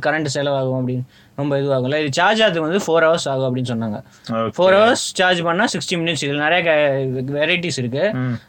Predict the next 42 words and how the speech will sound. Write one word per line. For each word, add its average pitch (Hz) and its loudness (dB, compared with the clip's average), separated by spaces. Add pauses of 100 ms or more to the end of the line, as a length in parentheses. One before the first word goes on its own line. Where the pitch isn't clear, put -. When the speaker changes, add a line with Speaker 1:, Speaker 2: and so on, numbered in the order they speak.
Speaker 1:
அதுக்கேத்த 175 0
மாதிரி 190 2
உங்களுக்கு 156 0
battery 156 0
power, 143 -2
இந்த 135 -2
suction 147 -4
power 131 -2
இதெல்லாம் 127 -2
மாறும். 127 -2
Speaker 2:
செம. 113 -4
Speaker 1:
Starting 196 0
வந்து 170 -2
பத்தொன்பதாயிரத்தி 131 -4
தொள்ளாயிரம் 120 -4
ரூபா. 120 -4 (680)
Speaker 2:
ம். 117 -4 (260)
Speaker 1:
Normal 196 2
vacuum 175 2
கிளீனர்லாம் 156 0
உங்களுக்கு 160 0
ஐயாயிரம் 151 2
ரூபாயில 151 0
இருந்து 160 -2
கிடைக்கும். 131 -2
Speaker 2:
ம். - -2
Speaker 1:
ஆனா 170 0
இது 147 -2
வந்து 175 -4 (100)
premium 220 0
brand 156 0
இல்லையா? 120 -2
Speaker 2:
Premium 202 2
பிராண்டு, 165 2
ஏ 170 6
ஐ 175 4
எல்லாம் 160 4
இருக்கு, 151 2
தர 147 2
என்ன 165 2
தரேன்னு 147 0
கண்டுபிடிக்குது. 139 0